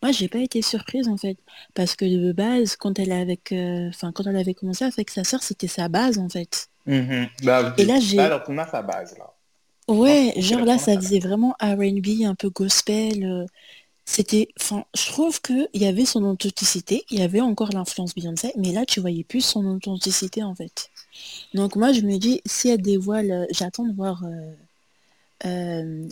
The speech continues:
Speaker 2: Bah,
Speaker 1: la suite, en
Speaker 2: l'album,
Speaker 1: fait.
Speaker 2: ouais, ouais, la suite.
Speaker 1: Ouais,
Speaker 2: Je
Speaker 1: la
Speaker 2: pense qu'il y
Speaker 1: suite
Speaker 2: aura,
Speaker 1: et tout.
Speaker 2: il y aura la, un nou-, un autre single.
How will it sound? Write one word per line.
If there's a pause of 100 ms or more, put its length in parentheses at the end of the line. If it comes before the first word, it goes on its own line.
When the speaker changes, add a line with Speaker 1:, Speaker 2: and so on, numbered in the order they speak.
(100)
Speaker 2:
Bah,
Speaker 1:
la
suite,
en
Speaker 2:
l'album,
Speaker 1:
fait.
Speaker 2:
ouais,
ouais,
la
suite.
Speaker 1:
Ouais,
Speaker 2:
Je
Speaker 1:
la
Speaker 2:
pense
qu'il
y
Speaker 1:
suite
Speaker 2:
aura,
Speaker 1:
et
tout.
Speaker 2:
il
y
aura
la,
un
nou-,
un
autre
single.